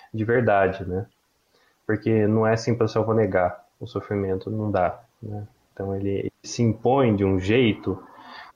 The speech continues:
que ele oferece uma resistência tal a tudo que a gente propõe pra ele, né, que ele se põe quase como uma verdade, ou, né,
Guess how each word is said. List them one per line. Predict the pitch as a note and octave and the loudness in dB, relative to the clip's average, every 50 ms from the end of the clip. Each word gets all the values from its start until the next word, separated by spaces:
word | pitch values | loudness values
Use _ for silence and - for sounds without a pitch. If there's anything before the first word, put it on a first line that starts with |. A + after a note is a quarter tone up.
| _ - | _ -2
que | G#2+ | 0
ele | G2+ G#2+ | 2 2
oferece | G2+ - - A2 A#2 A#2+ - C3 | 2 2 4 4 4 4 2 2
uma | B2 A#2+ | 2 2
resistência | A2+ A#2 A2+ A2 A2+ A2 - - - - C#3 E3 D#3+ D3+ - - A2 | 2 2 2 2 2 0 -4 -4 0 0 2 4 2 2 2 0 0
tal | - - A#2 A2+ G#2+ G2+ | 2 2 2 2 4 2
a | G2 G2 | 2 2
tudo | - D3+ D#3 D3+ | 0 0 0 0
que | - A#2+ | 0 0
a | |
gente | G2+ G#2 G2+ - | 0 0 -2 -4
propõe | - - - G2+ F#2+ - - A#2+ A#2+ A2+ G#2 G2+ | -4 -2 -2 -2 0 0 0 2 2 2 2 2
pra | - G2+ G2 G#2 | 2 2 2 4
ele, | A#2 C3 C#3 B2 G#2+ G2+ F#2+ F#2 | 4 4 4 4 4 4 2 0
né, | F#2+ G2+ A2 A2+ A#2+ | 0 2 2 2 2
que | A#2 - A#2 | 0 0 0
ele | A2 A2 | 0 0
se | - - | -2 -4
põe | A#2 - B2 A#2+ | -4 -2 -2 0
quase | A#2 B2+ B2+ A#2+ - - | 0 0 0 -2 -2 -8
como | _ - B2+ C3 C3 B2+ B2+ B2+ - _ | _ -4 -2 0 2 2 2 0 -2 _
uma | - B2 B2 A#2+ | -4 -2 -2 0
verdade, | A#2 C3+ C3+ C3+ A2+ A2 G#2+ G#2 G#2 F#2+ G#2 G#2+ | 2 2 2 4 4 4 4 4 2 0 0 0
ou, | B2 C#3+ D#3 D#3 A#2 G#2 G2 G#2 | 2 4 4 4 2 0 0 0
né, | G#2+ A#2 C#3 B2+ A2+ | 0 0 0 0 -2